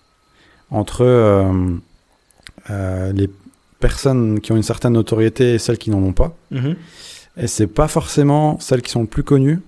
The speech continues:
Speaker 1: qui vont faire les meilleurs épisodes et qui sont le plus intéressants dans le contenu. Euh, ça, c'est aussi, euh, quelque chose qu'il faut pas banaliser.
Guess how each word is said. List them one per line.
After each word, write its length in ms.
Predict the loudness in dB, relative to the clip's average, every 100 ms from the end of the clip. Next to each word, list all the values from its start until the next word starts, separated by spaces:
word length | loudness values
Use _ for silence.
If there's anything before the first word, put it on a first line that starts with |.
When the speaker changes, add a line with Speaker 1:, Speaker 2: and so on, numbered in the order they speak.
| -20 _ _
Speaker 1:
qui 140 | -8
vont 140 | -4 -4
faire 220 | 0 0
les 80 | 2
meilleurs 260 | 2 2 0
épisodes 380 | -2 2 2
et 60 | 0
qui 100 | -6
sont 120 | -6
le 60 | -6
plus 160 | -2
intéressants 560 | -2 0 -2 -2 -4 -8 _ -8
dans 80 | -6
le 60 |
contenu. 320 | -4 -8 -8 -10 -10 _ -20 -20 -20 _ -12 -6
Euh, 220 | -4 -4
ça, 140 | -4
c'est 140 | -4 -4
aussi, 320 | -6 -4 -2
euh, 100 | -2
quelque 180 | -4 -8
chose 180 | -8 -8
qu'il 100 | -10
faut 80 |
pas 140 | -4 -2
banaliser. 460 | 0 0 0 -2